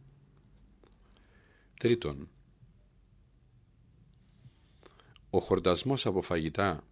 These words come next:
είναι πατέρας της πορνείας. Η θλίψης δε της κοιλίας είναι πρόξενος της αγνότητος. Εκείνος που κολάκευσε τον λέοντα, πολλές φορές τον ημέρωσε.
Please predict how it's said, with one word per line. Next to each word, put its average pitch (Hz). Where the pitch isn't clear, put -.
είναι 92
πατέρας 85
της -
πορνείας. 78
Η 95
θλίψης 113
δε 104
της -
κοιλίας 82
είναι 87
πρόξενος 101
της -
αγνότητος. 87
Εκείνος 135
που 95
κολάκευσε 90
τον 78
λέοντα, 85
πολλές 95
φορές 98
τον 87
ημέρωσε. 80